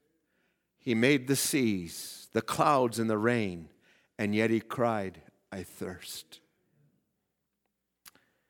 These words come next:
"And there was set a vessel full of vinegar. It was put on a spoon with vinegar, put on his hyssop, and put to his mouth. And when Jesus therefore had received the vinegar, he said, 'It is finished.'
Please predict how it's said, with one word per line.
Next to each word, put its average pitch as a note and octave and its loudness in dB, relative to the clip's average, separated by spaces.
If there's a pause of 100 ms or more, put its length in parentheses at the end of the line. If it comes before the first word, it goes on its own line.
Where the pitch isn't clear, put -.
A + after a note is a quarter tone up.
(640)
"And A2 2
there C#3+ 8
was D3 6
set D3+ 4
a C#3 6
vessel C#3+ 2
full D3+ 2
of C3+ 0
vinegar. C#3 -2 (100)
It - -10
was A2+ -4
put - -2
on C3+ 0
a B2 0
spoon C3 -2
with A#2+ -4
vinegar, B2 -2 (400)
put B2+ 4
on C3+ 4
his B2+ 0
hyssop, - -2
and G#2+ -6
put B2 -4
to - -2
his A2+ -4
mouth. B2 -2 (540)
And G#2+ 0
when A2+ 4
Jesus C#3+ 0
therefore C3+ 2
had A#2+ -4
received A#2+ -2
the A#2+ -2
vinegar, A#2 -2 (480)
he F#2+ -4
said, A2+ -2 (220)
'It G#2+ 0
is G2 -2
finished.' - -8